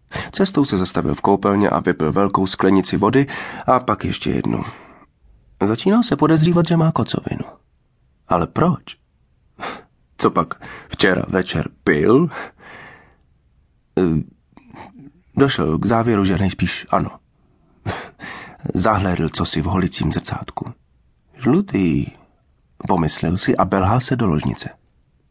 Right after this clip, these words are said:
Zastavil se a přemýšlel. „Hospoda,“ říkal si v duchu. „Ježíš, hospoda.“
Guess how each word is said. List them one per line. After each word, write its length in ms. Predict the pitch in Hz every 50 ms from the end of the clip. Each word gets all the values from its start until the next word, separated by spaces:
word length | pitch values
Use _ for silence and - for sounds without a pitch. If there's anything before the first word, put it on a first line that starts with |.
| _ _ _ _ _ _ _ -
Zastavil 720 | 90 87 92 92 87 - - - 95 98 107 113 127 139
se 420 | - - - 131 147 165 185 185 - - _ _ _ _ -
a 100 | 135 143
přemýšlel. 680 | 143 - - - - - 50 - - - - - - - - - _ _ _ _ _ _ _ _ _ _ _ _ - -
„Hospoda,“ 1200 | - - 82 82 101 104 113 110 - - - - - 98 101 101 98 - 69 62 50 50 50 50
říkal 420 | 50 - - 52 - - 53 52 50
si 180 | - - 50
v 100 | - - -
duchu. 320 | - - - - - 50 - - - 110 - _ _ _ _ _ _ _ -
„Ježíš, 880 | 78 85 92 98 107 110 104 92 82 73 78 90 85 - - - - - - - _ - - - _ _ _ _
hospoda.“ 960 | - - 104 98 98 113 123 123 - - - - 123 117 110 107 95 98 101